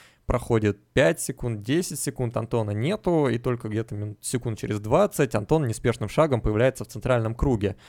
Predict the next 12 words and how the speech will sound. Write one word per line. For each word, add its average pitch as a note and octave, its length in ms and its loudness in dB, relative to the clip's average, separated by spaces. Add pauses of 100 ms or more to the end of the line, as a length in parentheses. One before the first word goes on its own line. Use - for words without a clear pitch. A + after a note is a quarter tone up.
(300)
Окей, F3+ 380 0
устал. C#3+ 500 -6 (500)
Атака A2 420 -2
запоролась, F#3 840 4
и G2+ 680 -2
некому A2+ 380 -4
было G2 280 -4
отдать. C#3+ 600 -2
В A2 80 -6
итоге B2 840 0 (500)
потеряли A2 400 2
мяч, G3+ 340 -2